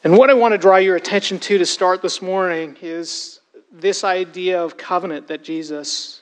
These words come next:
makes reference to during the Lord's table or communion. What is this covenant that Jesus is talking about, and what does it have to do with you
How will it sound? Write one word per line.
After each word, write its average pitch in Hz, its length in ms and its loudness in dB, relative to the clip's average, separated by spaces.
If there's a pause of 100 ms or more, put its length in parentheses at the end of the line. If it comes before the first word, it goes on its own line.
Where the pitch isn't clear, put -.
makes 151 320 -12
reference 147 560 -12
to 156 360 -8
during 151 260 -14
the 143 80 -12
Lord's 147 340 -10
table 151 400 -10
or 139 80 -14
communion. 143 640 -20
What 180 220 -2
is 175 240 -6
this 160 320 -10 (320)
covenant 156 560 -6
that 151 160 -6
Jesus 156 560 -6 (200)
is 143 220 -4
talking 208 420 0
about, 208 440 -4 (260)
and 147 180 -16
what 180 180 -2
does 196 180 -2
it 180 100 -8
have 170 300 -10
to 185 100 -14
do 165 540 -4
with 165 320 -8
you 156 520 -8